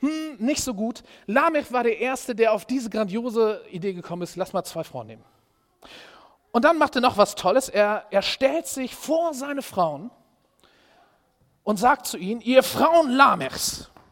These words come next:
hört meine Rede und achtet darauf, was ich sage.“ Man, man kriegt was von seinem Charakter mit, ne? Der hatte jetzt keine Minderwertigkeitskomplexe. „Ihr Frauen Lamechs, hört, was ich euch sage.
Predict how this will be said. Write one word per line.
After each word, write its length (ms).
hört 360
meine 300
Rede 280
und 240
achtet 440
darauf, 440
was 280
ich 280
sage.“ 400
Man, 160
man 100
kriegt 220
was 140
von 120
seinem 160
Charakter 440
mit, 200
ne? 200
Der 300
hatte 180
jetzt 220
keine 200
Minderwertigkeitskomplexe. 1120
„Ihr 120
Frauen 280
Lamechs, 420
hört, 220
was 160
ich 160
euch 100
sage. 340